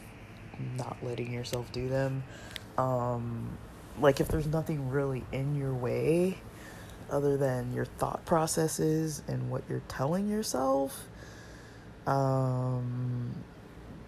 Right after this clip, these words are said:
it's good to look at that. Um, it's hard to look at that 'cause usually it sounds believable.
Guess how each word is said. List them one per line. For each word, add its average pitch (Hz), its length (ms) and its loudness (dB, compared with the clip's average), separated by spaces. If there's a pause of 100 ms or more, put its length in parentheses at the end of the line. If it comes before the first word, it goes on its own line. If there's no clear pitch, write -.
(560)
it's - 420 -8 (320)
good 156 200 2
to 170 100 0
look 139 380 2
at 151 200 0
that. 156 440 2 (1400)
Um, 127 560 2 (300)
it's - 180 -6
hard 190 300 4
to 139 80 2
look 117 260 -4
at 120 140 -6
that 120 400 -2 (960)
'cause 131 160 0
usually 147 380 2
it 131 100 0
sounds 131 520 4
believable. 120 840 -2